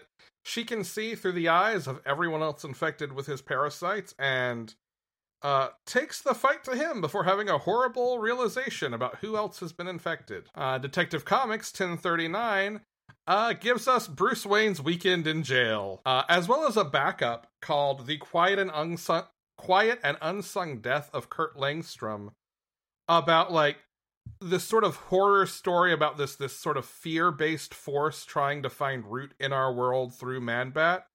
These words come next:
and, like, Batman watching him make this heroic sacrifice that no one can ever know about.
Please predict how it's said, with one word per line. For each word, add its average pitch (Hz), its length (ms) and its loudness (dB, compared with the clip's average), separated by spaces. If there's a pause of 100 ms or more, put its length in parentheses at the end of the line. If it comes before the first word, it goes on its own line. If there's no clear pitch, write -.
(540)
and, 135 160 -4
like, 110 220 -6 (880)
Batman 147 720 2
watching 147 460 0
him 131 300 -6
make 123 260 -6
this 135 280 -4
heroic 135 500 0
sacrifice 135 680 -2
that 135 160 -14
no 110 160 -8
one 120 200 -8
can 113 180 -8
ever 110 240 -4
know 101 220 -8
about. 139 420 -2